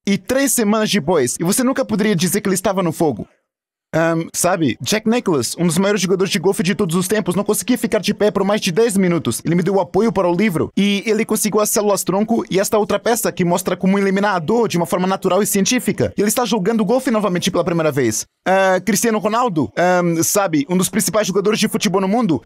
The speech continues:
me deu seu apoio para o livro, porque é o mesmo. Ele usou a medicina regenerativa para mudar completamente sua vida.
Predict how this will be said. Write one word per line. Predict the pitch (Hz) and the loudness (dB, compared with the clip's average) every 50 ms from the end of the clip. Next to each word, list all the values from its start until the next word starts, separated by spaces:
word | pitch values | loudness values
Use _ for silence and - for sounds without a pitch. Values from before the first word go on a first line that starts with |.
| _ _ _ _ _ _ _ | _ _ _ _ _ _ _
me | 190 196 | -2 0
deu | 180 262 | 0 0
seu | - - 285 | 0 0 0
apoio | 254 - 185 233 269 294 240 | 0 0 0 -2 -2 0 0
para | 247 226 202 | 0 0 0
o | 175 | 2
livro, | 165 147 127 131 135 | 2 0 0 -2 -2
porque | - 165 180 - 262 | -2 -2 -2 0 0
é | |
o | 254 240 | 2 2
mesmo. | 220 214 262 277 233 175 175 120 98 - | 2 2 2 2 0 0 0 0 0 0
Ele | 180 202 214 220 | 0 2 4 2
usou | 214 - 226 233 | 2 2 0 0
a | 233 | 0
medicina | 226 214 214 202 - 247 233 226 | 0 0 -2 0 0 0 0 0
regenerativa | 214 220 175 196 202 196 190 175 - - 208 196 233 | 0 0 0 0 0 0 0 0 -2 -2 0 0 0
para | 226 226 233 226 | 0 0 0 2
mudar | 220 202 196 226 233 | 2 2 0 0 0
completamente | - 247 214 233 - 233 208 208 240 254 - | 0 0 -2 0 0 0 0 0 0 0 -2
sua | 254 - - 202 156 | -2 0 0 0 2
vida. | 143 156 147 113 113 | 2 0 0 0 0